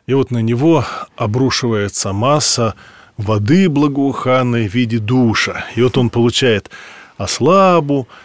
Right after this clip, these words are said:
э, укрепление своих сил, ему становится хорошо, и вот тут у него появляется, э, с одной стороны, желание это повторить.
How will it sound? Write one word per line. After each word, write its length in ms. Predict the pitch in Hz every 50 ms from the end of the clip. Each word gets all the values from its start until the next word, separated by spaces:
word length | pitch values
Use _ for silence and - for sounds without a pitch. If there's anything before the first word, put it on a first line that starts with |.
| - - - - - - _ _
э, 380 | - 110 107 104 101 101 107 - - _ _ -
укрепление 540 | 113 - 117 117 - 117 117 104 101 104
своих 360 | - - 120 117 113 113 107 -
сил, 300 | - - 190 202 175 139
ему 160 | 123 123 113
становится 360 | - - 131 123 113 - -
хорошо, 440 | - 120 120 131 123 - - 226 214
и 120 | - 165
вот 200 | 151 160 165 -
тут 200 | - 262 254 -
у 40 | 165
него 140 | 170 208 202
появляется, 760 | - 139 131 127 123 151 190 196 185 175 - - 165 139 - _ _ _ _ _ _ _ _ _ _ _ _
э, 240 | - 123 113 110 107 -
с 100 | - -
одной 220 | 139 131 135 160 139
стороны, 440 | - - 151 143 151 151 156 147 -
желание 600 | - 123 101 117 135 131 139 143 139 135 127 127
это 300 | - - 123 110 - 123
повторить. 720 | - - 113 - - - 131 143 190 254 269 - - -